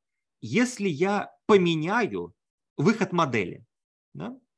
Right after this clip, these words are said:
То есть, э, если вот у меня вот эта штука,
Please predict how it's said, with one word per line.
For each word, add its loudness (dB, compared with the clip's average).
То 0
есть, -2
э, 0
если 0
вот 0
у 0
меня -2
вот -2
эта -6
штука, -2